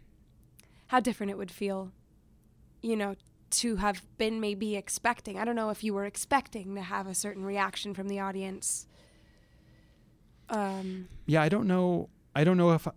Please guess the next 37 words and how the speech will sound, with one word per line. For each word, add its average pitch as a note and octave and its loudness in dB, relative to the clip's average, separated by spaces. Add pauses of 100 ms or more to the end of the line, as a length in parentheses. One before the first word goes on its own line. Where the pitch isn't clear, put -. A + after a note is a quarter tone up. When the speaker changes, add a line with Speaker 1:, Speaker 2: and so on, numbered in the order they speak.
(140)
Speaker 2:
I C#3+ 4
don't E3 4
know D#3+ 6
how D3 6
consciously C3+ 0
I A2+ 2
thought A#2 2
about A2 0
that G#2+ -8
either, A2 -4
but C#3 8
I B2+ 8
Speaker 1:
Right. A3+ 0
Speaker 2:
think D3+ 2
probably C3+ 6
subconsciously B2+ 0
I A#2 2
was A#2 2
expecting A#2 -2
everyone A#2 0
to - -2
love A#2 2
it A2+ -4
just - -2
as A#2+ -2
much A#2 -2
as A2+ -2
I A2 -4
did, A2 -6 (220)
Speaker 1:
<laughs> D4+ 0
Speaker 2:
you D#3 6
know? C#3 2 (380)
Speaker 1:
Yeah. C4+ 0
Speaker 2:
And F#3 12
what's F3+ 12
interesting, F#3 6
so C#3 6